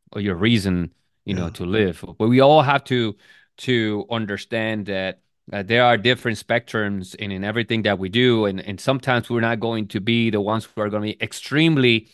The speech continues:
Speaker 1: uh, uh, passionate and, and fired up all the time about, uh, doing something. But what we do has some intrinsic goals, and we have to think through all of those. And then collectively,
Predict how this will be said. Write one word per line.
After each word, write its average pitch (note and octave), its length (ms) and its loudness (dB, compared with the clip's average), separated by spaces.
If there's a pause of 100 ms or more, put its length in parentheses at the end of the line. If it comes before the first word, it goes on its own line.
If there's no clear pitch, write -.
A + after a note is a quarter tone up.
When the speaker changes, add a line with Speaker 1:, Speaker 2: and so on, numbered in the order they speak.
(460)
Speaker 1:
uh, G#2 400 -2 (320)
uh, F#2 140 -12 (120)
passionate B2 800 2
and, G#2+ 260 -4
and A#2 160 -8 (120)
fired C#3 420 4
up C3+ 300 4
all C3 280 0
the A#2+ 120 -8
time B2 480 -4
about, G#2+ 480 -2 (320)
uh, G#2+ 160 -4
doing C3 360 2
something. A#2 680 -2 (240)
But A#2 240 -2
what B2+ 220 -2
we F3+ 140 0
do F#3 240 2
has A#2+ 300 0
some B2 160 -2
intrinsic A2+ 640 -4
goals, G#2 640 -8 (220)
and G#2+ 140 -6
we G#2 120 -4
have G2+ 140 -6
to G2+ 80 -8
think F#2+ 260 -8
through F#2+ 160 -8
all G2 140 -4
of F2+ 80 -8
those. F#2+ 400 -8
And G2+ 200 -12
then C#3 240 2
collectively, G#2+ 840 -2